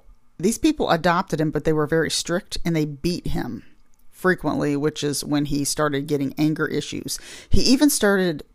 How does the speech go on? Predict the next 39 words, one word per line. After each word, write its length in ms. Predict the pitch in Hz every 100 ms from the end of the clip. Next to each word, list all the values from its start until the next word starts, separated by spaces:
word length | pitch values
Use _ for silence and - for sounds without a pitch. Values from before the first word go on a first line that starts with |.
| -
petty 220 | - 208
crime 680 | - - 196 175 147 147 139 - - - _
at 80 | 160
an 140 | 160 -
early 300 | 165 165 151
age. 540 | 151 147 - - - - - _ _ _ _ _ _ _ -
What 240 | - 160 185
I 80 | 208
don't 180 | 208
get 180 | 160 185
is, 240 | 190 202 - -
why 300 | - 160 180
did 160 | 220 170
the 80 |
people 320 | 202 - - -
adopt 460 | 147 143 139 -
him? 320 | - - - - - -
I 180 | 165
don't 340 | 147 151 156 -
know. 280 | 156 156 139 - -
I 80 | 160
didn't 260 | 160 -
find 280 | - 160 156
out 200 | 156 151 - -
anything 320 | 170 170 180 -
about 460 | 147 147 151 -
these, 180 | 170 170
this 220 | 156 -
couple, 380 | 101 - - 170
their 240 | 165 147 147
names 460 | 156 170 170 165
or 80 | 147
nothing. 440 | 143 131 - - - - - - - - - - -
But 200 | 156 -
you're 160 | 151
gonna 100 | 165
adopt 280 | 151 156 156
this 140 | 185 170
boy 540 | 151 165 - - 127